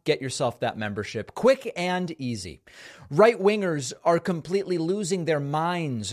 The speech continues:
over this train derailment that took place in Ohio. Now, one of the reasons I-, I've not said much about it yet is that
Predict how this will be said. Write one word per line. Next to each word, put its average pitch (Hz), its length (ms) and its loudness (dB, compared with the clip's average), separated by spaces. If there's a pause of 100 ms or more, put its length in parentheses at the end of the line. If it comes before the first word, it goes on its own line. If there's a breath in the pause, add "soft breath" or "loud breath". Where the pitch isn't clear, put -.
over 147 320 2
this 135 320 -4
train 180 520 0
derailment 135 680 0
that - 180 -4
took 147 220 -8
place 131 340 -2
in 131 200 -4
Ohio. 120 640 0 (260 loud breath)
Now, 156 160 4
one 180 240 4
of 202 120 0
the 190 100 4
reasons 160 580 -4 (100)
I-, 123 160 -4
I've 143 300 0
not 165 340 -2
said 143 400 0 (140)
much 165 300 0
about 160 400 2
it 123 120 -6
yet 104 360 -8 (440 loud breath)
is 147 280 2
that 151 320 -2